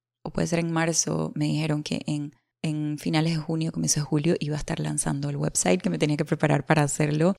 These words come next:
Y bueno, ya, it's here. Y me siento bastante como, como esta energía de legitimidad, por decirlo así, no que no fuera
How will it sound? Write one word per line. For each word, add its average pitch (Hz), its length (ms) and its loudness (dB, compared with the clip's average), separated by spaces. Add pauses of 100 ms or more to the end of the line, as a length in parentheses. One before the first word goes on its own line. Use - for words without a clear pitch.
(200)
Y 170 80 -2
bueno, 175 220 4
ya, 160 380 4
it's - 320 2
here. 180 520 2
Y 185 120 4
me 160 140 2
siento 156 480 0
bastante 151 520 0
como, 156 580 0 (420)
como 156 140 -2
esta 151 160 2
energía 160 400 -2
de 160 440 -4
legitimidad, 151 920 0 (260)
por 180 120 4
decirlo 160 320 -2
así, 170 440 2
no 156 140 2
que 160 100 0
no 156 80 2
fuera 151 300 2